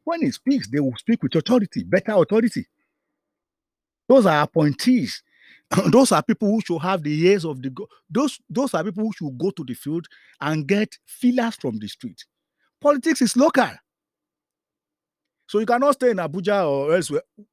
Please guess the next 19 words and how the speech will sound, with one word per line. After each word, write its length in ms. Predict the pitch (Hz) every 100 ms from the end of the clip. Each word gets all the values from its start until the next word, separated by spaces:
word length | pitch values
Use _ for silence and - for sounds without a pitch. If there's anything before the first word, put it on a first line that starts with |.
| _ _
You 120 | 214
cannot 240 | 190 233 247
stay 140 | 196
in 60 | 160
Abuja 400 | 127 143 151 143
and 100 | 117
say, 280 | 139 143 147 _ _ _
you 120 | 113
want 160 | 135 160
to 100 | 123
determine 420 | 110 - 139 139
what 160 | 131 131
happens 360 | 120 123 120 107
in 100 | 95
Oyo 220 | 101 110
State. 200 | - 95
No, 460 | 214 262 262 139 - _ _
you 100 | 247
cannot 280 | 262 269 302